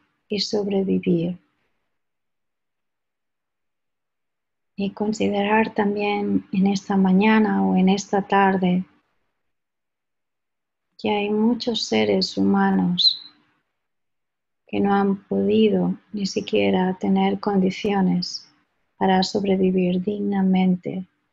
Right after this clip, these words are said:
que no han podido morir ni siquiera dignamente. Y desde esta meditación apreciamos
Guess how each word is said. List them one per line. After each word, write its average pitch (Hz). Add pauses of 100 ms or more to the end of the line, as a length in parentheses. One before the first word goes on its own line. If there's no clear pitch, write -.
(1500)
que 202
no 202
han 196
podido 196
morir 190
ni 190
siquiera 185
dignamente. 196 (3500)
Y 214
desde 214
esta 220
meditación 196 (1120)
apreciamos 202